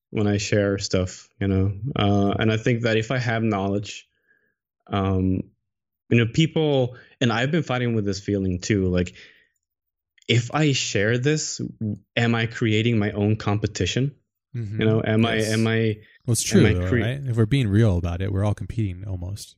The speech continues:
Speaker 2: You know?
Speaker 1: Yeah,
Speaker 2: So,
Speaker 1: absolutely.
Speaker 2: yeah.
Speaker 1: Absolutely. But at the same time, you know, I just wanna, I don't know, I don't wanna be, I just wanna be the good guy. And I think it's, uh, it's fun to share. And I, I think, like, if I have this knowledge that someone else doesn't,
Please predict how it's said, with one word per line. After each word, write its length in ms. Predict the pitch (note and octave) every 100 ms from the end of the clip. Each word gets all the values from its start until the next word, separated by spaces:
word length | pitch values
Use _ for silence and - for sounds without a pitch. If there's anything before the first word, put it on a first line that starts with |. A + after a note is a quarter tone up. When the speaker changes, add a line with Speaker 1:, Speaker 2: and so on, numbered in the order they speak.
| -
Speaker 2:
You 80 | G#2+
know? 60 |
Speaker 1:
Yeah, 360 | E3 C#4 G4+ D4
Speaker 2:
So, 60 | -
Speaker 1:
absolutely. 840 | A2 - - G#2 C#3+ A3+ - A#2
Speaker 2:
yeah. 80 | B2+
Speaker 1:
Absolutely. 480 | C3+ C3 C3 D3+ D#3
But 120 | A2
at 40 | C#3
the 80 | D#3
same 200 | G3 F#3
time, 300 | F#3+ F3+ D3
you 80 |
know, 100 | C#3
I 100 | C3+
just 200 | D#3+ F#3
wanna, 420 | F#3+ F#3 D#3+ D3 -
I 80 | -
don't 160 | F#3+
know, 140 | - B1
I 80 | -
don't 100 | F2+
wanna 120 | G3
be, 220 | D#3 D#2+ -
I 60 |
just 180 | C3 D3+
wanna 140 | D#3+ C#3+
be 100 | C#3+
the 80 | B2+
good 160 | B2
guy. 220 | A#2+ B2 -
And 120 | -
I 60 | G#2+
think 220 | A#2+ A2+
it's, 220 | G#2+ -
uh, 300 | A2+ G#2+ G#2+
it's 140 | A#2 -
fun 320 | - B2+ C3+
to 80 | -
share. 400 | - F#2+ A2+ C3
And 120 | A#2+
I, 240 | A2 - A2
I 40 |
think, 240 | A2 B2 A#2+
like, 200 | G#2+ - -
if 180 | C3 -
I 60 | C3+
have 380 | B2 - G#2 A#2
this 200 | C#3 C#3
knowledge 440 | C3+ C#3 C#3 -
that 280 | A2 A2 -
someone 360 | - A2+ G#2+ G2
else 160 | G2+
doesn't, 580 | G#2 G2 F2+ A2 A2+